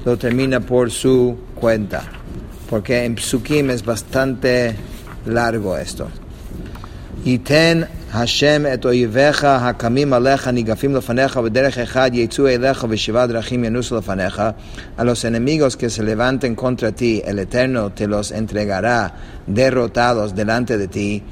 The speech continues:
Por un solo camino saldrán contra ti, y por siete caminos huirán de tu presencia. Em, "Uv'shiva drachim yanusu lefaneja, kein derech hanivhalim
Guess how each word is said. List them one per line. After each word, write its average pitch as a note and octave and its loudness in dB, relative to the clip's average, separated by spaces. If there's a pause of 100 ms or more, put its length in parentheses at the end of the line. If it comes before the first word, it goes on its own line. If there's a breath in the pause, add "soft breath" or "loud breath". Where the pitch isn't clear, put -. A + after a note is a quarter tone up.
(240 loud breath)
Por G#2+ 0
un D3 2
solo C#3+ 2
camino C3 0
saldrán A2+ 0
contra A2 -2
ti, A2 0
y G2 -2
por G2 -4
siete B2+ 0
caminos A2+ -2
huirán G#2+ 0 (260 loud breath)
de G#2 0
tu C3+ 4
presencia. G#2+ -2 (1900 loud breath)
Em, G#2+ 2 (1200)
"Uv'shiva A2 2
drachim C3 2
yanusu C3 2
lefaneja, G#2 -2 (600)
kein C#3+ 4
derech C#3+ 4
hanivhalim B2+ 2